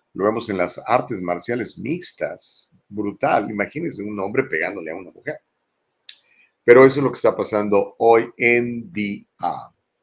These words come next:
Dice Marco de León, "Eso quiere decir que los hombres somos mejores en todo." <laughs> Hasta como mujeres somos mejores, ¿verdad, Marco? Ah, "Hola, ¿cómo estás?", dice Osman, "¿cómo estás?". Myron dice, "Saludos, muchas bendiciones".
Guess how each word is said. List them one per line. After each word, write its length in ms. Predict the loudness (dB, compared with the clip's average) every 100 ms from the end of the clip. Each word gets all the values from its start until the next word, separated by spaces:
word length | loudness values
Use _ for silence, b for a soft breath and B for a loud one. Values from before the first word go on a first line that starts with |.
| _ _ _ -20 -20 _
Dice 240 | -2 2
Marco 320 | 4 6 8
de 80 | 8
León, 320 | 8 6 4 -4
"Eso 220 | -4 -4
quiere 200 | 0 0
decir 220 | 0 -4
que 100 | -4
los 180 | -4 -4
hombres 220 | -6 -6
somos 300 | -8 -6 -6
mejores 420 | -8 -4 -2 -2
en 160 | -8 -8
todo." 300 | -8 -8 -10 _ _
<laughs> 260 | -10 -10 -12 _ B B
Hasta 240 | -12 -6 -2
como 200 | -2 -2
mujeres 400 | -4 0 0 0
somos 220 | -4 -4
mejores, 440 | -8 -6 -6 -4
¿verdad, 220 | -8 -10 -10
Marco? 400 | -10 -10 -18 _ _ b b b b b _
Ah, 540 | 4 6 8 6 4 6
"Hola, 300 | 6 6 2
¿cómo 160 | 0
estás?", 340 | 2 2 2 0
dice 220 | -2 -4
Osman, 260 | -2 -6
"¿cómo 160 | -6 -10
estás?". 460 | -8 -4 -4 -6 -8
Myron 360 | 0 0 0
dice, 200 | -4 -10
"Saludos, 400 | -8 -6 -4 -4
muchas 260 | -8 -12 -14
bendiciones". 800 | -14 -12 -6 -6 -6 -10 -14 _